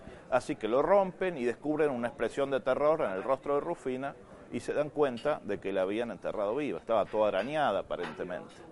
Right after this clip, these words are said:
que el raso que cubría el féretro estaba todo rasgado. Bueno, y ahí empiezo a tirar abajo <laughs> la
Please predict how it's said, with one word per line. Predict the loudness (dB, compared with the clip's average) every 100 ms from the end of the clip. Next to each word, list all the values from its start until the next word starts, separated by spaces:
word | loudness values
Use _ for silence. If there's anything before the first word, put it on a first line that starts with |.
| -20 -20 -20 -20 -20 0
que | 2
el | 4
raso | 8 8 6 -2
que | -6
cubría | -4 -4 -2 -2
el |
féretro | 0 0 0 -4
estaba | 0 0 0
todo | 0 0
rasgado. | -2 -2 2 6 6 4 -2 -12 -20 -20 -20 -20 -20 -20 -20 -20 -20 -20 -20 -20 -20 6
Bueno, | 8 8 4
y | 2
ahí | 2
empiezo | 0 0 -2 2 2
a | 4 4
tirar | 4 4 6
abajo | 6 4 0
<laughs> |
la | -4